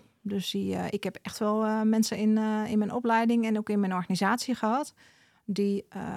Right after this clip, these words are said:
echt, en met name ook toen ik met samensturing in de kerk, eh, aan de gang ging en het echt, nou ja, het geloof echt steeds prominenter, zeg maar, we steeds zichtbaarder werden. Ehm,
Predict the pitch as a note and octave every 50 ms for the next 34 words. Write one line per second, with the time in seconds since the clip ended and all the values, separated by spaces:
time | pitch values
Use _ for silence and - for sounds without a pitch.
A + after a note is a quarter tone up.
0 | - - - G3+ G#3+ A#3 - - - - F#3+ F#3 E3 F3+ F#3+ F#3+ G#3+ A#3+ A#3+ -
1 | - F#3 F#3 - - - F#3+ F3+ - F#3+ - - E3 F3 F3 - F3+ F3+ E3+ F3
2 | F#3 F#3+ - - G#3 A#3 B3 - B3+ A#3 A#3 - A#3+ A#3 A3 - - A3+ A3+ A3
3 | - - A3 A3 A3 G3+ - - - G#3 - - - - - - A3+ A3 G3 F#3+
4 | - - G#3 F#3+ F#3+ - - G3+ - - - A#3 A3+ - - A#3 G#3+ G3+ F#3+ G3
5 | G3 G3+ G#3+ G#3 G3 F3 F3+ F3+ - F3+ F3 E3 E3+ - G#3 F#3 - - G3+ F#3
6 | - A#3+ B3 - - A#3+ A#3+ A#3+ A#3 A3+ A#3 B3 C4+ D#4 F4 - _ _ _ _
7 | - - _ _ _ _ _ _ _ - - F#3+ G3 G3 G3 G3+ G3 G3 G3+ F#3+
8 | F#3+ F#3+